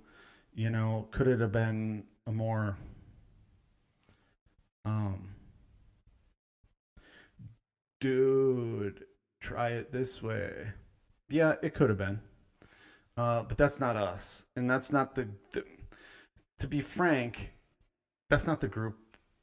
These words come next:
we're after. The group of people we're after read that paper, didn't get offended because it wasn't offending, listened,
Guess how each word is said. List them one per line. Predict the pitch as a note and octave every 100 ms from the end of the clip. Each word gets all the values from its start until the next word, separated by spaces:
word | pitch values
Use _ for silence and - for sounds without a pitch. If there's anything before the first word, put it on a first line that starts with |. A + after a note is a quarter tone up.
| _ _ -
we're | A2+
after. | F#2+ F#2+ G2 - - - - _ _ _ _ _ _ _ _
The | A2
group | F3+ A3+
of | C#4
people | F3 E3+ A#2+
we're | B2 A#2
after | G2+ G2+ - G2+ G2 - _ -
read | A#2+ B2
that | B2+ G#2
paper, | G2+ F#2+ F#2+ G2 G2+ - _ _ _ _ _ _ _ _ _ _ _ _ _ _ _ _ _ _ - -
didn't | C#3+ D#3+
get | B2
offended | G2+ - G2+ G2 G2+ B2 C3 _ _ _ _ _
because | - C3+
it | A2+
wasn't | A2+ G#2
offending, | G2+ - B2+ B2 G2 G#2+ - _ _ _ _ _ _ _ _ _ _ _ _ _ _ -
listened, | A#2+ C#3 F3+ G3 G3+